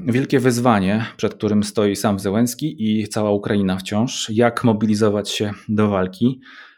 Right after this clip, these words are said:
E, widać wyraźnie, że zainteresowanie tą wojną, em, topnieje albo stopniało swego czasu. Mówi o tym Chomienko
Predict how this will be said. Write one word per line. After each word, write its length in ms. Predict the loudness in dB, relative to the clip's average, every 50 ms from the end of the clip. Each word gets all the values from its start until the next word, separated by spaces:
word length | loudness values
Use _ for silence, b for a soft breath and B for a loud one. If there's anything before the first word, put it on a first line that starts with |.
| B _ -8
E, 340 | -6 -4 -2 -2 -2 -4 -4 -6 -8 -8 -6 -4
widać 280 | 0 2 2 2 4
wyraźnie, 340 | 2 2 2 2 2 2 2
że 60 | 2
zainteresowanie 720 | 2 2 2 2 2 0 0 2 2 2 2 2 0 0 0
tą 180 | 0 -2 -2
wojną, 580 | 0 0 0 2 4 4 4 4 2 0 -2 -4
em, 300 | -6 -4 -4 -4 -4 -6 -8 -10 -12 -12 -10 -4
topnieje 720 | -2 -2 0 2 2 2 4 4 4 2 2 0 -2 -6 -10 b b b b b b b b _ -10 -6
albo 240 | -4 -4 -4 -4 -6
stopniało 580 | -6 -6 -8 -6 -2 0 0 2 2 2 0 -2
swego 320 | -2 -6 -8 -8 -6 -6
czasu. 560 | -6 -6 -6 -6 -6 -8 -10 -12 -16 -14 -8 -4
Mówi 240 | -2 -2 0 -2
o 40 | -2
tym 160 | -2 -2 -2
Chomienko 640 | -2 0 2 2 2 2 2 0 -2 -2 -4 -4 B